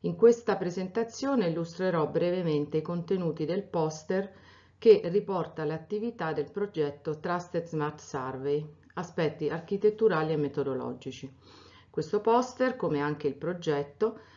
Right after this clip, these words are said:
è stato realizzato, eh, con la, la partecipazione di numerosi colleghi dell'istat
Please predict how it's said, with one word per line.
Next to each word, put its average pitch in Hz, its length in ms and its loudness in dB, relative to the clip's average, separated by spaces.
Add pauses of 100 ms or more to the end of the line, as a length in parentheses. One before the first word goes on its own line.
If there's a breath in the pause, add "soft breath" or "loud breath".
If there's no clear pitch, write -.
(120 loud breath)
è - 100 -4
stato 180 460 2
realizzato, 180 1000 0 (360 loud breath)
eh, 151 500 0
con 185 200 2
la, 143 540 0
la 143 160 -2
partecipazione 175 1120 2
di 165 200 -2
numerosi 160 520 0
colleghi 143 500 2
dell'istat 139 800 -6